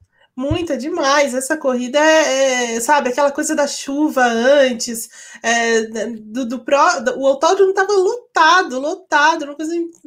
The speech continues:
é incrível, assim, é, o ambiente e, e tudo mais. É, e era pra eu estar naquela corrida, né, lá na arquibancada, mas como eu consegui um emprego <laughs> antes,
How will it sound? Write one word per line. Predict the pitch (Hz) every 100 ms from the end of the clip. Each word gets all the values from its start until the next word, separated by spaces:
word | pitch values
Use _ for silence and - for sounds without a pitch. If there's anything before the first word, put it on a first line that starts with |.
| 269 269
é | 254 277
incrível, | 330 339 311 330 392 277 233
assim, | 226 240 220 208 _ - _
é, | 214
o | 233
ambiente | 262 269 240 254 311 285 233 247
e, | 226 220 220 220 226 208 226
e |
tudo | 247 233 226
mais. | 220 247 302 - - - _ -
É, | 208 214 208 208 202 180 -
e | 226
era | 285 392
pra | 403 427
eu |
estar | 440 - 349 403
naquela | 415 - 277 262
corrida, | 240 208 202 190 190 - _
né, | 220 220 247 -
lá | 226 233
na | 277
arquibancada, | 294 320 403 466 349 302 247 214 202 233
mas | 220 226 233
como | 330 359
eu | 403
consegui | 349 330 311 262
um | 247
emprego | 233 269 262 285 233 240
<laughs> |
antes, | 311 370 381 -